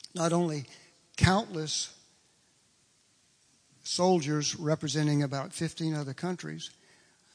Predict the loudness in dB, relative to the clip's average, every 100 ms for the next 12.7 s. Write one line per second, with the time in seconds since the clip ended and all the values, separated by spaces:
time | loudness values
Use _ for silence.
0 | _ _ _ _ -4 0 0 0 2 2
1 | 2 0 -2 -2 -4 -4 -2 -2 -2 -4
2 | -6 -4 -2 0 0 -2 -6 -8 -10 -6
3 | -4 -2 0 0 0 0 0 0 -2 -4
4 | -6 -2 -2 -2 -6 -8 -4 0 0 0
5 | -8 -8 -8 -10 -6 -2 2 2 2 -2
6 | -4 -2 0 0 -2 -4 -4 -6 -10 -10
7 | -12 -14 -16 _ _ _ _ _ _ _
8 | _ _ _ _ _ _ -10 -8 -6 -4
9 | 0 0 0 -2 -2 -4 -6 -6 -8 -10
10 | -16 -20 _ _ _ _ _ _ _ -20
11 | -10 -2 0 2 0 -4 -6 -6 -4 -2
12 | -4 -4 -6 -4 -4 -6 -8